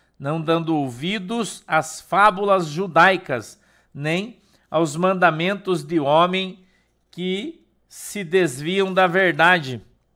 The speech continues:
Todas as coisas são puras para os puros, mas nada é puro para os contaminados e infiéis. Antes, o seu entendimento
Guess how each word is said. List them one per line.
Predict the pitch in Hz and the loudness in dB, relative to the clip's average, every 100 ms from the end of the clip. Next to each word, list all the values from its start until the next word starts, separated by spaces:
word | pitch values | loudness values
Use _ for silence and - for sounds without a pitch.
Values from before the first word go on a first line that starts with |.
| _ _ _ _ _ | _ _ _ _ _
Todas | - 180 196 160 | -4 2 2 4
as | 180 - - | 2 2 -4
coisas | - 180 196 165 185 | 2 6 6 6 0
são | - - 190 185 | 0 0 0 0
puras | - 208 226 180 135 - - - - | -6 -2 2 6 6 4 -8 -14 2
para | 165 175 | 4 6
os | 175 - | 2 -2
puros, | - 185 208 139 98 - - _ _ _ - | -6 -4 -2 -2 -6 -12 -20 _ _ _ 0
mas | 170 180 131 | 2 4 0
nada | 151 156 170 190 233 214 233 - - | -6 -2 4 4 4 4 2 2 -6
é | 170 | -6
puro | - - 190 220 233 | -6 -6 -4 -2 -4
para | 226 202 190 | -2 4 6
os | 190 - | 4 0
contaminados | 190 185 185 175 160 151 160 160 160 | -2 2 4 4 2 4 4 2 -4
e | 170 | -4
infiéis. | 170 165 175 156 135 113 95 - _ _ _ - | -6 -8 -2 4 4 4 -2 -16 _ _ _ -2
Antes, | 151 196 214 - - _ _ _ _ | 2 2 0 -10 -14 _ _ _ _
o | 139 | -18
seu | - - 175 185 | -6 0 2 2
entendimento | 180 175 165 139 151 135 160 180 180 156 | 0 -2 -2 -4 -6 -2 0 0 -4 -8